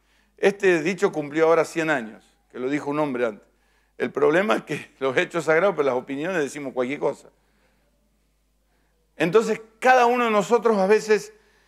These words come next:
queremos agregarle y ponerle pimienta y pólvora, y Dios lo que quiere es que seamos real.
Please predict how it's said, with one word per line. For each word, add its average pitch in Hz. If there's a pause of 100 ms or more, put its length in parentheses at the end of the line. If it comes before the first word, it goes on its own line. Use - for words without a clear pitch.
(360)
queremos 214
agregarle 208
y -
ponerle 190
pimienta 190
y 165
pólvora, 220
y 190
Dios 240
lo 220
que 175
quiere 220
es 202
que 175
seamos 214
real. 175